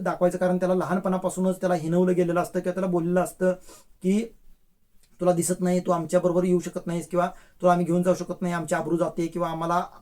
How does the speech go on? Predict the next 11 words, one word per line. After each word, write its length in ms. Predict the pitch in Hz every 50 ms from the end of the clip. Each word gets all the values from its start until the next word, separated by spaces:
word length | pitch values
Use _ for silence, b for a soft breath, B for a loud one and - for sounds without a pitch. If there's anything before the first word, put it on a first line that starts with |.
| _ _ _ _ -
अपमान 320 | 175 - - 180 175 180
होतो, 160 | 180 175 180
आमचा 260 | 175 160 156 151 175 170
अपमान 280 | - - - 170 170
होतो," 300 | 175 170 - 175 175 B B B B B
असे 200 | - - - 196
घरच्यांपासून 580 | - 170 147 - 185 185 180 185 - - 185 180
ते 100 | - 185
मित्रपरिवारांपासून 920 | 190 180 170 - 185 180 185 175 175 180 180 180 175 - 175 - 180 175
ते 140 | 175 196 185
गावातल्या 720 | 202 208 185 175 185 160 151 156 - - 185 175 175